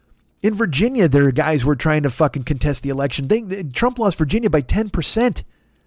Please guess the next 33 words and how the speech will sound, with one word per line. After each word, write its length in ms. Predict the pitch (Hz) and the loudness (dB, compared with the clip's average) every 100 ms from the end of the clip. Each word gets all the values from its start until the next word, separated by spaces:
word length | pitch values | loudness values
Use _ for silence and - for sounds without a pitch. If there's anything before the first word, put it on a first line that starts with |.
| _ _ _ _ _ _ _ _ _ _ _ _ _ _ _ _ _ _ _ _ _ _ _ _ _ _ _ _ _ _ - | _ _ _ _ _ _ _ _ _ _ _ _ _ _ _ _ _ _ _ _ _ _ _ _ _ _ _ _ _ _ 0
I 140 | 175 | 2
don't 180 | 226 240 | 4 2
know 80 | 196 | 4
what 220 | 202 196 | 4 2
to 60 | 147 | 0
do. 400 | 175 220 123 - | 2 2 0 -2
It's 200 | 156 - | -4 -2
embedded. 640 | 185 139 170 214 139 107 - _ _ _ _ | -2 0 2 4 2 0 -12 _ _ _ _
I'm 100 | 156 | -2
not 140 | 220 233 | 0 0
supposed 240 | - 302 | 0 0
to 60 | - | -4
know 40 | |
what 100 | 107 | -6
to 60 | - | -6
do. 100 | 120 | -2
Again, 200 | 156 175 | 0 0
I'm 60 | |
fucking 280 | 123 202 165 | 0 -2 0
podcasting 500 | 147 196 202 180 190 | -2 -2 0 -2 -2
comedian. 400 | - 240 220 107 | -6 -4 -4 -4
I, 120 | 123 | -2
I, 100 | 202 | 0
I, 160 | 208 220 | 2 2
I 220 | 202 190 | 2 2
can't, 340 | 175 240 175 175 | 2 0 2 2
I 80 | |
have 140 | 214 202 | 2 2
no 100 | 202 | 2
answers. 420 | 214 240 123 101 | 2 0 -4 -2
I 60 | 143 | 0
have 100 | 160 | 0
opinions. 720 | - 202 233 208 247 - - | 2 0 2 0 -2 -12 -20